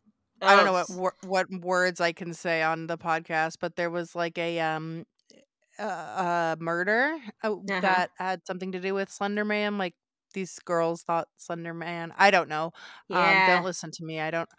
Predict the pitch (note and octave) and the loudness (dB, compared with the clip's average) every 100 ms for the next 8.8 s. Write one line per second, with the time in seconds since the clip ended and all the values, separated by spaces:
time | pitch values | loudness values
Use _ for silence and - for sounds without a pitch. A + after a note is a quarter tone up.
0 | - - A3 A#3+ B3 A3+ C4 C4 A#3+ A#3 | -20 2 8 8 8 6 4 4 4 2
1 | A#3 A#3+ A#3 A#3 A3 E3 F#3 F#3 F#3 F3+ | 0 -8 -2 0 0 2 2 2 0 -2
2 | - _ _ _ _ _ _ F3+ E3 E3 | -8 _ _ _ _ _ _ -6 -6 -4
3 | C#3+ - C#4+ - - A2+ C#3 - - - | -4 4 2 6 2 2 -8 -12 -14 -12
4 | C#3 C3 A#2+ D3+ D3+ F3+ E3 C4 B3 B3+ | -10 -8 0 4 4 2 2 6 8 6
5 | B3 B3+ B3 A#3+ _ G3+ A3 G#3+ G#3+ G#3 | 4 2 0 -4 _ 0 2 2 -4 -8
6 | - G3+ G#3+ A#3 B3 C4 C#4 C#4+ D4 _ | -8 -6 -2 -2 -2 -2 -2 -4 -8 _
7 | A3 A3+ A#3+ A#3 G#3+ A3 - B3 A3 A#3 | -4 -4 -8 0 0 0 -4 -8 -6 -6
8 | A3+ A3 - - A3 G3+ F#3 F3 | -4 -6 -6 -6 -4 -4 -6 -8